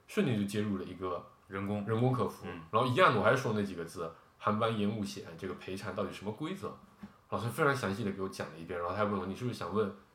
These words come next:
Speaker 1: A 问题，
Speaker 2: 嗯。
Speaker 1: 还是想问 B 问题？”
Speaker 2: 嗯。
Speaker 1: 我说：“我想问 A 问题。”
Speaker 2: 嗯。
Speaker 1: 老师说：“那 A 问题是这样这样。”而且我看到基于你的这张卡片的各种各样的特性，所以你应该适用的是哪几条规则。
Speaker 2: 嗯。
Speaker 1: 就这个就，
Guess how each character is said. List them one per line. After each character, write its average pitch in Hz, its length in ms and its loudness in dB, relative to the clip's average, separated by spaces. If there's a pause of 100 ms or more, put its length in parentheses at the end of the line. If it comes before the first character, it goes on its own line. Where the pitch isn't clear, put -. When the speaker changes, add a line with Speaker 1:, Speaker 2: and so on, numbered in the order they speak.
(140)
Speaker 1:
A 139 160 0
问 117 160 0
题， - 260 -12
Speaker 2:
嗯。 85 160 -12
Speaker 1:
还 101 120 2
是 101 40 2
想 98 140 -2
问 98 140 -2
B 139 160 -4
问 107 120 -4
题？” 95 100 -8 (120)
Speaker 2:
嗯。 - 60 -14
Speaker 1:
我 90 60 -8
说 98 80 0
：“我 98 40 2
想 92 160 -4
问 98 140 -4
A 110 100 4
问 107 160 -2
题。” 95 240 -10
Speaker 2:
嗯。 85 100 -12 (120)
Speaker 1:
老 90 80 -4
师 90 80 -4
说 95 120 0
：“那 104 60 0
A 123 140 -2
问 127 120 -2
题 92 120 -6
是 90 100 -8
这 92 80 -8
样 82 100 -4
这 85 80 -8
样。” 87 80 -4
而 95 60 -2
且 104 80 2
我 - 80 0
看 104 240 0
到 92 260 4 (320)
基 117 220 -2
于 117 60 -2
你 107 240 0
的 101 100 0
这 98 80 -2
张 107 160 0
卡 - 220 -8
片 107 180 -2
的 92 60 -4
各 113 100 -2
种 92 140 -4
各 101 80 -2
样 92 80 -2
的 87 60 -6
特 - 220 -4
性， 98 240 -4
所 98 140 -4
以 92 40 -4
你 90 100 -8
应 90 40 -6
该 98 80 0
适 110 180 -6
用 98 120 0
的 92 60 -8
是 101 80 -8
哪 92 160 -4
几 101 100 -2
条 98 140 -2
规 123 240 -4
则。 101 220 -8
Speaker 2:
嗯。 87 200 -10 (420)
Speaker 1:
就 143 120 -6
这 226 80 -2
个 208 80 4
就， 156 80 -2